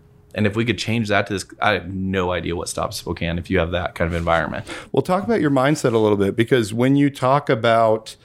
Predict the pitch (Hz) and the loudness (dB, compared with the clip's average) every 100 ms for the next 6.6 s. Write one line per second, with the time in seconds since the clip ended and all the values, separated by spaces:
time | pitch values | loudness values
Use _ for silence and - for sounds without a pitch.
0 | _ _ - 107 101 101 95 98 - 117 | _ _ -2 2 4 4 0 -2 0 2
1 | 98 101 - - 117 135 139 123 110 - | 0 -2 -10 -4 0 2 4 4 4 2
2 | 107 113 135 117 113 104 113 107 104 - | 2 2 2 2 2 4 4 4 4 2
3 | 110 104 98 98 127 160 165 113 113 120 | 2 4 2 2 2 2 2 4 2 4
4 | 104 95 - 107 95 - 104 95 90 98 | 2 0 -2 0 -2 0 0 0 2 2
5 | 98 95 - 98 98 95 87 - - - | 4 2 0 0 2 2 -2 -8 -20 -8
6 | 110 120 120 117 - | -2 0 2 2 0